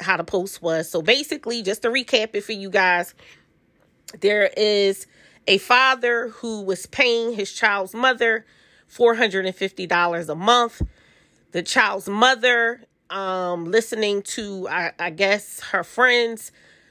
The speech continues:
her friends suggested to her that she could possibly get more money if she put him on child support. The ch-, father and the child's mother goes to court. He is now ordered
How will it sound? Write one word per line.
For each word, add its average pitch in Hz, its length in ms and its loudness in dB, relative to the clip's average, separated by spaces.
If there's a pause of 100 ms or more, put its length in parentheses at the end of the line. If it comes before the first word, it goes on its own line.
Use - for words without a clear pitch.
her - 80 -2
friends 233 540 0
suggested 190 640 -2
to 175 120 -2
her 233 340 2
that 175 360 0 (200)
she - 300 -8
could - 260 -4
possibly 185 500 -2
get 175 200 -4
more 170 160 -6
money 220 320 0
if 175 80 -8
she 160 140 -14
put 180 160 -4
him 160 120 -10
on 160 120 -6
child 240 320 0
support. 226 520 -2 (760)
The 160 580 -4 (160)
ch-, - 240 -14 (140)
father 254 520 2
and 208 160 -4
the 185 40 -6
child's 185 340 0
mother 226 300 2
goes 180 240 -6
to 170 100 -14
court. 277 420 0
He 254 260 -8
is 202 200 -6
now 202 320 -4
ordered 302 400 2